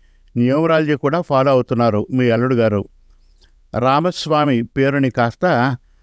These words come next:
రామస్వామిగా మార్చుకుంటే దురదృష్టం పోయి అదృష్టం పరిగెత్తుకుంటూ వస్తుందని అదేదో ఛానల్లో చెబితే పేరుని అలా వంకరగా మార్చుకున్నారు. నా ఫోన్లో కూడా తన పేరుని అలాగే మార్చమని మరీ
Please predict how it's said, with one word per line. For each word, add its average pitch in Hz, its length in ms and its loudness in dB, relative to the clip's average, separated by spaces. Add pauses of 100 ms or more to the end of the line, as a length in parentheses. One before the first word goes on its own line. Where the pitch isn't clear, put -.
(220)
రామస్వామిగా 131 1000 0
మార్చుకుంటే 120 680 -2
దురదృష్టం 127 580 -4
పోయి 131 360 0 (680)
అదృష్టం 147 520 -2
పరిగెత్తుకుంటూ 135 720 -2
వస్తుందని 131 540 0 (440)
అదేదో 127 420 -2
ఛానల్లో 131 500 0
చెబితే 120 400 -2 (840)
పేరుని 151 460 0
అలా 131 240 2
వంకరగా 123 500 0
మార్చుకున్నారు. 117 680 0 (640)
నా 131 200 0
ఫోన్లో 151 400 0
కూడా 165 300 -2
తన 135 220 0
పేరుని 139 360 0
అలాగే 127 300 2
మార్చమని 135 520 0
మరీ 123 280 0